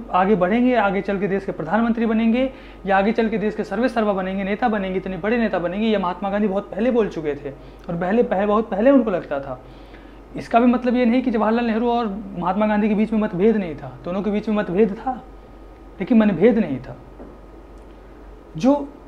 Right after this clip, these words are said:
महात्मा गांधी कहते थे कि महात्मा गांधी का जो विचार था कि जो भारत है वो गाँव में बसता है, और इस गाँव में बसने का मतलब क्या होता है कि महात्मा गांधी के दिल में गाँव के लिए एक, एक सोच थी। वो चाहते थे कि भारत का जो गाँव हो,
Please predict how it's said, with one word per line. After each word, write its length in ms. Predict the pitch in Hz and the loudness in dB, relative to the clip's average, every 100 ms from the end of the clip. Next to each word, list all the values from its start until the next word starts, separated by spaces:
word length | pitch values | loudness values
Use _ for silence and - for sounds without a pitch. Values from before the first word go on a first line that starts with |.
| - - - - - - - - - - - - | -20 -20 -20 -20 -20 -20 -20 -20 -20 -20 -18 -8
महात्मा 360 | 160 175 262 | -4 2 4
गांधी 280 | 262 233 220 | 6 4 4
कहते 300 | 220 180 185 | 2 -2 -2
थे 180 | 180 226 | -2 -2
कि 100 | 262 | -2
महात्मा 300 | 190 180 233 | -4 -2 0
गांधी 240 | 226 208 226 | 0 0 0
का 80 | 220 | 0
जो 120 | 190 | 0
विचार 360 | 180 196 208 208 | -2 0 0 0
था 80 | 214 | -4
कि 80 | 208 | -2
जो 120 | 196 | -2
भारत 340 | 135 175 240 | -2 0 0
है 60 | 233 | 0
वो 80 | 226 | 0
गाँव 220 | 185 190 | 2 0
में 100 | 214 | 0
बसता 300 | 170 - 143 | -4 -6 -10
है, 140 | 127 127 - - - - - | -10 -12 -18 -20 -20 -8 2
और 120 | 226 | 2
इस 80 | 226 | 2
गाँव 260 | 180 170 254 | 0 4 4
में 100 | 277 | 4
बसने 260 | 240 233 | 2 -2
का 80 | 226 | 0
मतलब 240 | 208 214 208 | 0 -2 -4
क्या 140 | 196 | -4
होता 220 | 165 175 | -2 0
है 100 | 214 | -2
कि 100 | 233 | 0
महात्मा 300 | 185 185 240 | -2 -2 -2
गांधी 300 | 196 170 226 | -2 -2 -2
के 240 | 233 254 262 - - - | 0 -2 -2 -8 -18 -6
दिल 160 | 160 247 | 4 6
में 160 | 254 226 | 8 6
गाँव 220 | 202 247 | 4 2
के 80 | 240 | 0
लिए 140 | 240 247 240 | -2 -2 -2
एक, 180 | 247 285 269 - - - - - - - - - - | -2 0 0 -2 -16 -20 -20 -20 -20 -20 -20 -20 -4
एक 140 | 220 214 | -2 0
सोच 320 | - 269 262 | 2 2 2
थी। 160 | - 151 | -6 -6
वो 140 | 180 | -4
चाहते 300 | 185 190 269 | -2 -2 -2
थे 120 | 262 | -4
कि 120 | 233 240 | -2 -2
भारत 320 | 185 180 233 | -2 -4 -2
का 80 | 233 | 0
जो 140 | 208 | 0
गाँव 280 | 170 202 226 | 2 2 2
हो, 260 | 226 247 | 0 -4